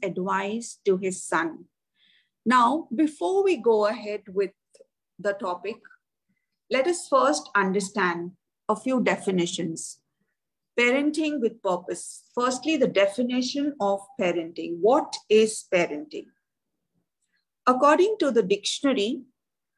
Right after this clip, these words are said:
parenting is defined as the raising of children and all the responsibilities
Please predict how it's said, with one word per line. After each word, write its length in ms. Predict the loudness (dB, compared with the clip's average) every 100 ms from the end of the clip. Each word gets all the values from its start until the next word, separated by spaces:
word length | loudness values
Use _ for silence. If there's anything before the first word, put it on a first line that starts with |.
| _ _ _ 4
parenting 680 | 4 4 2 0 0 0 0
is 160 | 0 0
defined 680 | -4 0 0 0 0 -4 -2
as 500 | -2 -2 -4 -12 -16
the 160 | -8 -6 -4
raising 560 | -4 -4 -4 -4 -4 -4
of 160 | -6 -6 -8
children 680 | 0 0 0 -2 -4 -8 -14 _ _ _ _ _ _ _ _ _ 0
and 180 | 0 -2 0
all 420 | 4 4 4 0
the 100 | -4
responsibilities 1400 | -6 -10 -4 2 2 2 -4 -6 -6 -6 -4 -2 0 -2